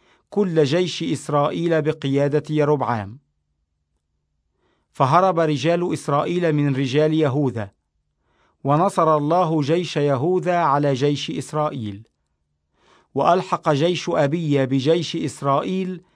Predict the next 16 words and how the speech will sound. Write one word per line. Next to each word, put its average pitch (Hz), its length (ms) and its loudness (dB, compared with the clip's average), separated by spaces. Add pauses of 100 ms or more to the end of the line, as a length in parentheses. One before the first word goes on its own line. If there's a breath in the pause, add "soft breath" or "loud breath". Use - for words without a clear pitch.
(160)
هزيمة 156 720 0
شديدة، 123 760 -6 (1080)
وقتل 170 540 2
خمسمائة 165 920 -2
ألف 185 240 -4
من 156 300 0
خيار 165 440 0
رجال 151 580 0
إسرائيل. 147 680 -6 (1600)
وهكذا 147 640 2
هزم 160 460 2
بنو 175 340 0
إسرائيل 160 640 -2
في 151 180 -2
ذلك 156 400 0
اليوم، 147 440 2